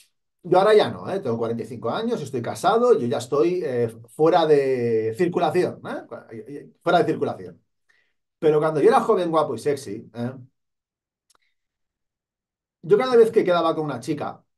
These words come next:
para jugar a parchís, yo me creía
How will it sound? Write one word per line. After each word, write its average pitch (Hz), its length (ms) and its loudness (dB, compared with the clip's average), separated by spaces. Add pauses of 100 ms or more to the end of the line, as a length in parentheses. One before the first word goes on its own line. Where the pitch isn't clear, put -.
(600)
para 95 340 -10
jugar 127 260 -2
a 147 80 0
parchís, - 640 -6 (1500)
yo 226 220 4
me 392 180 0
creía - 760 0